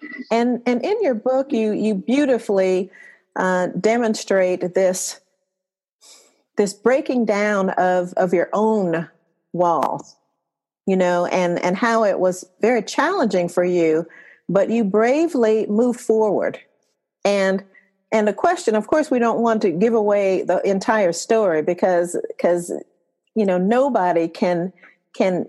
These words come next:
can, can miss out on this. This is something that is a great gift that you've given to the world, and I want everyone to get this book and to read it. But, but in that internal grappling, you know, and dealing with a colleague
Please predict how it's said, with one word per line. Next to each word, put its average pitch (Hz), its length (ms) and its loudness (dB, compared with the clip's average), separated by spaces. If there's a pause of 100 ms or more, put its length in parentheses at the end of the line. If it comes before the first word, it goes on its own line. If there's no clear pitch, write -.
can, 185 360 -2
can 185 220 0
miss 185 220 0
out 175 240 2
on 143 160 -2
this. 98 340 -4
This 214 180 -2
is 202 120 -2
something 214 400 -2
that 185 120 2
is 175 160 0
a 180 60 -2
great 185 400 -2
gift 185 300 0
that 170 120 -4
you've 170 140 -2
given 175 280 0
to - 100 -4
the 165 100 0
world, 165 560 0
and 165 380 0 (280)
I 226 100 2
want 214 200 2
everyone 190 440 0
to 180 40 0
get 185 180 0
this 175 160 -2
book 180 280 0
and 170 100 -4
to 170 100 -4
read 175 320 0
it. - 220 -4 (720)
But, 214 260 2
but 220 240 0
in 320 320 0 (100)
that 226 300 0
internal 247 540 0
grappling, 190 760 -2 (380)
you 202 140 -2
know, 196 420 0
and 196 540 0
dealing 254 340 2
with 233 140 -2
a 220 60 0
colleague 190 720 0